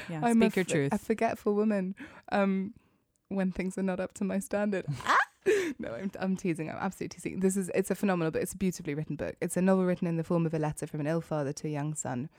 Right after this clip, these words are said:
Speaker 2: The account of Reverend John Ames's seventy-seven years on earth, mostly spent in a small town in Iowa. Um,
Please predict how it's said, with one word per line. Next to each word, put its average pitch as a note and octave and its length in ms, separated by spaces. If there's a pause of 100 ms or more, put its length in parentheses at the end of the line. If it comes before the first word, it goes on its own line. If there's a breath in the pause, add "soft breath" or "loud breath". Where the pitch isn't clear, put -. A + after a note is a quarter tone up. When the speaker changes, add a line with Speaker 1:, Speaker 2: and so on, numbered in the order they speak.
(300 soft breath)
Speaker 2:
The D#3+ 80
account D3+ 260
of E3 140
Reverend E3 320
John D#3 180
Ames's D3+ 360
seventy-seven D#3 560
years C#3+ 200
on C3 120
earth, F#2 260
mostly F3 340
spent C#3+ 480
in D#3 360
a - 80
small G3+ 240
town D3+ 280
in D#3 120
Iowa. D3 460 (420 loud breath)
Um, D3+ 340